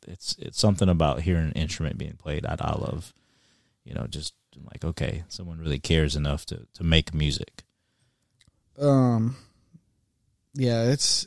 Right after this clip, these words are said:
Speaker 2: it's live music to me is, is something special too.
Speaker 1: Yeah.
Speaker 2: It's just,
Speaker 1: Yeah.
Speaker 2: so now I have been to concerts that, uh,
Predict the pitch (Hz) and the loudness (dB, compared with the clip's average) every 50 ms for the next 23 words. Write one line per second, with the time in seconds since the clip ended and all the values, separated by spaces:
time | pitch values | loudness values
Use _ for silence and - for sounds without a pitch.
0 | - - 131 135 - - - - - - - - - - _ _ - - - 127 | -6 -6 -6 -2 0 0 0 0 0 0 -2 -4 -6 -8 _ _ -20 -20 -10 -2
1 | 123 131 135 127 127 120 117 113 117 113 104 - - 117 107 104 104 101 104 123 | 0 2 4 6 6 6 6 4 2 -2 -6 -2 0 0 0 0 0 -2 -4 -4
2 | - - 101 107 113 - - - - - - - - - - 127 104 - - 113 | -6 -6 -6 -6 -6 -6 -6 -6 -6 -8 -8 -10 -10 -8 -8 -8 -8 -8 -12 -18
3 | - _ _ - - - - - - - - - - - 139 - - - 73 71 | -20 _ _ -12 -10 -10 -10 -10 -10 -10 -10 -10 -10 -12 -14 -12 -4 -2 0 0
4 | 69 76 - - - - 127 - - 139 135 76 76 76 - - - - _ _ | 0 -2 -6 -12 -18 -20 -14 -8 -4 -2 0 0 0 -2 -4 -8 -16 -20 _ _
5 | _ _ _ _ _ _ _ - - 123 131 - 143 147 143 143 139 135 131 127 | _ _ _ _ _ _ _ -6 -4 -4 -4 -2 2 4 6 6 6 6 6 4
6 | 117 - - - _ _ - 127 131 135 135 135 131 127 135 127 123 113 - - | 2 -2 -6 -18 _ _ 2 4 6 6 6 6 6 6 6 4 4 2 2 0
7 | 123 120 120 - 110 - - - 107 98 - - _ _ _ _ _ _ - 127 | 0 0 0 -2 -4 -4 -4 -4 -4 -4 -6 -10 _ _ _ _ _ _ -4 -2
8 | 123 120 117 113 110 107 120 | 0 0 2 0 0 0 -2